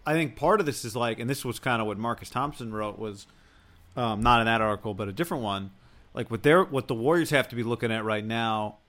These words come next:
<clears throat> is, is Giannis as a free agent. And there's no way you could afford Giannis if you had Draymond on the roster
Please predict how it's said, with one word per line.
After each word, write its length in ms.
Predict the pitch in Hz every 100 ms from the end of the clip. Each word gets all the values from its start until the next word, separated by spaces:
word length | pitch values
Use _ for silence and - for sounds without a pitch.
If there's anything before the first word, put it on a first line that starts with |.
| - 196
<clears throat> 420 | 190 180 135 117 -
is, 320 | 127 95 - _ -
is 200 | 117 101
Giannis 460 | 117 139 135 110
as 120 | 110
a 40 | 98
free 240 | - 104
agent. 300 | 92 95 95 - _ _ _ _ _ - -
And 420 | 120 113 107 98 - -
there's 200 | 120 131
no 180 | 117 135
way 180 | 123 120
you 160 | 107 107
could 160 | 110
afford 380 | 107 - 117 110
Giannis 520 | 117 110 107 101 -
if 220 | - 123 123
you 100 | 101
had 400 | 110 101 92 - - -
Draymond 400 | 117 113 104 98
on 140 | 92
the 80 | 85
roster 480 | 98 98 95 -